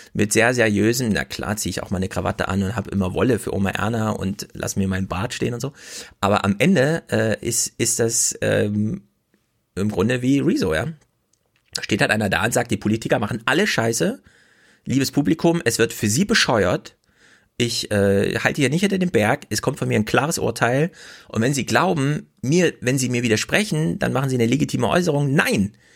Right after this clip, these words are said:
Widerspruch zu dem, was ich sage, ist keine legitime Äußerung. Zack. Hans-Joachim Friedrichs Preis. Sensationell. Daumen hoch dafür. Harald Leschs Aktienkurs bei mir ist sehr gestiegen.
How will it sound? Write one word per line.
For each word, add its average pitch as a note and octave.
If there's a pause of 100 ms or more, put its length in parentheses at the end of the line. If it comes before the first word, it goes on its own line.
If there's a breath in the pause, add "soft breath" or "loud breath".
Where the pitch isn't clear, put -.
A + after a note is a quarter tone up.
(200 soft breath)
Widerspruch F#3
zu -
dem, E3
was C#3+
ich B2
sage, C#3+
ist -
keine C#3+
legitime A#2
Äußerung. G2 (680)
Zack. - (1040)
Hans-Joachim G#2
Friedrichs -
Preis. - (420)
Sensationell. G#2+
Daumen G#2
hoch B2
dafür. C#3 (680 loud breath)
Harald G#2
Leschs G#2
Aktienkurs G2
bei -
mir F2+
ist -
sehr G2
gestiegen. -